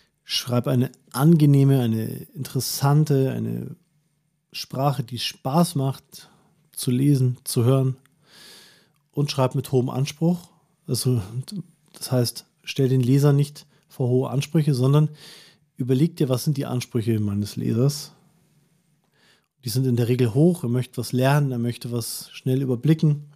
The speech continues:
Jetzt hier zum Beispiel habe ich, weiß ich, Menschen vor mir, die besser schreiben lernen wollen. Und da gebe ich mir größte Mühe, das in einer Form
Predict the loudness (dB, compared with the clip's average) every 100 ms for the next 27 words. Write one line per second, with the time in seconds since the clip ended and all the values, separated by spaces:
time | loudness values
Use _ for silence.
0 | _ _ _ -6 -4 0 -2 0 2 2
1 | 2 0 0 -2 -8 -16 -20 -20 -20 -20
2 | _ _ _ -12 -8 -8 -4 0 0 0
3 | -2 0 2 2 0 0 -4 -4 _ _
4 | _ -12 -10 -6 -6 -2 2 4 2 2
5 | -2 -4 -6 -10 -10 -10 -12 -14 -18 _
6 | -2 0 0 -4 -20 -20 -20 _ -2 0
7 | 2 2 0 0 _ -6 -4 -4 0 4
8 | 6 6 6 2 -8 _ _ _ _ _
9 | _ _ _ -2 0 0 -2 0 2 2
10 | 0 -4 -4 0 4 4 2